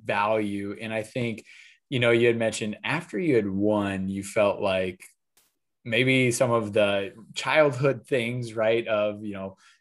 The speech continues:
having parents with high expectations, you felt like there might be some validation. Talk a little bit about that. If you, if you got the validation you,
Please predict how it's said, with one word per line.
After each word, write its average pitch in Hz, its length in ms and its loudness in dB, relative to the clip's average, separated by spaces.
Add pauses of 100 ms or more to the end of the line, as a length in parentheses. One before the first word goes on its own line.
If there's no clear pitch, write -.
(140)
having 120 460 0
parents 120 380 -6
with 107 120 -6
high 120 240 0
expectations, 110 640 -8
you 107 80 -10
felt 135 220 -2
like 131 160 -2
there 123 80 -4
might 113 240 -6
be 113 80 -8
some 107 180 -12
validation. 107 600 -6 (280)
Talk - 220 -4
a - 40 -4
little 233 140 2
bit 226 100 0
about 190 320 2
that. 98 160 -4
If 98 140 -10
you, 113 240 -6
if 113 140 -12
you 107 100 -8
got 120 480 -4
the 135 120 -2
validation 135 640 -2
you, 127 200 -12